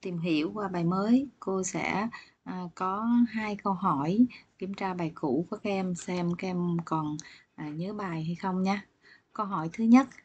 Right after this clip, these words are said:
à, em hãy cho biết cơ cấu dân số nước ta bao gồm những nhóm tuổi nào? Và câu hỏi thứ hai là những người thuộc nhóm tuổi nào chính là nguồn lao động, à, của nước ta? À, cơ cấu dân số nước ta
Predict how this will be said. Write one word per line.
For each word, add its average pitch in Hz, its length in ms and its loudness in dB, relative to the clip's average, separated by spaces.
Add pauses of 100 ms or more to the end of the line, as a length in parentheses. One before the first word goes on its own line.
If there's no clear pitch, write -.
(400)
à, 185 180 -10
em 208 160 -6
hãy 175 340 -4
cho 208 140 -4
biết 226 200 4 (120)
cơ 208 260 0
cấu 220 460 6
dân 202 160 6
số 214 200 6
nước 247 240 12
ta 196 260 4
bao 190 240 8
gồm 165 360 6
những 156 380 4
nhóm 226 240 10
tuổi 160 260 4
nào? 175 300 6 (400)
Và 196 80 0
câu 202 200 0
hỏi 175 280 -2
thứ 233 200 4
hai 208 320 0
là 165 240 2 (320)
những 180 280 2
người 196 340 6
thuộc 170 220 2
nhóm 226 300 12
tuổi 165 200 6
nào 190 400 4 (100)
chính 240 220 8
là 233 100 6
nguồn 170 300 2
lao 175 240 0
động, 151 280 -4 (440)
à, 151 80 -14 (160)
của 151 180 -6
nước 196 260 -4
ta? 185 300 0 (1120)
À, 170 280 -4
cơ 220 140 -4
cấu 220 240 2
dân 240 220 8
số 220 240 4
nước 254 220 12
ta 202 300 6